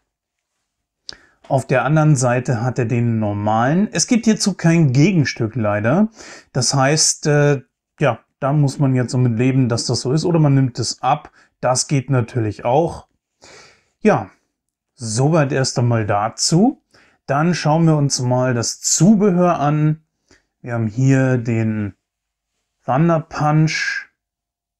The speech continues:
den Energie Punch, schön in transparentem Rot, sehr biegsam, sodass auch nichts kaputt brechen kann. Auf vielen Fotos wirkt dieses Rot natürlich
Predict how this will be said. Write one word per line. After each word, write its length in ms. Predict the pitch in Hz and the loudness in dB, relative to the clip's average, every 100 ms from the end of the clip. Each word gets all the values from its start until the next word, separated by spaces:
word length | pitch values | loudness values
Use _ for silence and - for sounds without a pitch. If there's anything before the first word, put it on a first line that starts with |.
| _ _ _ _ _ - | _ _ _ _ _ -8
den 160 | 104 | -6
Energie 480 | 107 113 107 107 151 | -2 0 0 2 0
Punch, 800 | 156 147 147 147 147 - - - _ _ _ _ _ _ _ _ _ _ | 0 0 2 2 0 -6 -12 -16 _ _ _ _ _ _ _ _ _ _
schön 460 | - 131 147 151 | -6 0 2 2
in 220 | 135 135 | 2 -2
transparentem 920 | 123 135 143 - 135 117 131 131 117 113 | -2 0 0 0 -2 0 0 0 0 0
Rot, 640 | 104 131 156 156 - - _ _ _ _ _ _ _ _ _ _ _ | 2 2 2 0 -8 -20 _ _ _ _ _ _ _ _ _ _ _
sehr 380 | 110 104 127 160 | -4 0 0 0
biegsam, 760 | 127 160 156 147 156 151 151 | 0 0 0 -2 0 0 0
sodass 320 | 135 120 117 117 | -2 -2 -4 -6
auch 140 | 110 | -2
nichts 260 | 143 - - | -2 -2 -6
kaputt 400 | 120 - 165 - | -6 -2 -4 -2
brechen 420 | 139 139 127 120 | -4 0 0 0
kann. 480 | 139 120 147 220 - _ _ _ _ _ _ _ _ _ _ _ _ _ - | 0 0 2 0 -4 _ _ _ _ _ _ _ _ _ _ _ _ _ -8
Auf 140 | 120 | -4
vielen 280 | - 151 143 | 4 4 4
Fotos 680 | - 139 147 143 135 123 120 | 0 -2 0 0 0 0 -2
wirkt 300 | 131 147 - | -2 -2 -4
dieses 500 | 131 127 117 - - | -2 0 -2 -4 0
Rot 320 | 135 160 - | 2 2 -2
natürlich 640 | 127 113 - 139 127 - | -8 -8 -8 -6 -6 -10